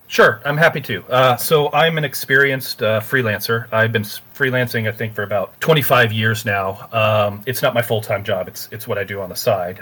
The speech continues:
Uh, I have writing credits from, uh, starting with, uh, DreamPod nine, um, and then including Privateer Press, uh,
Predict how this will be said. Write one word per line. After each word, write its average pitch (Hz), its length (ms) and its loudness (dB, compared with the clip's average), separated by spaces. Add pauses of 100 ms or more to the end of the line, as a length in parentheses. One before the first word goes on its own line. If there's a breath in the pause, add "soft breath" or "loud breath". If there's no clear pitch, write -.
Uh, 101 520 0
I 113 140 2
have 104 520 2
writing 117 260 2
credits 113 540 0
from, 101 680 0 (200)
uh, 98 280 0
starting 110 640 0
with, 104 400 -8
uh, 90 220 -2
DreamPod 117 420 0
nine, 107 500 0 (140)
um, 90 580 -8
and 98 220 -8
then 98 320 -4
including 98 720 -12 (220)
Privateer 110 400 -2
Press, 120 540 0 (440 loud breath)
uh, 101 240 -4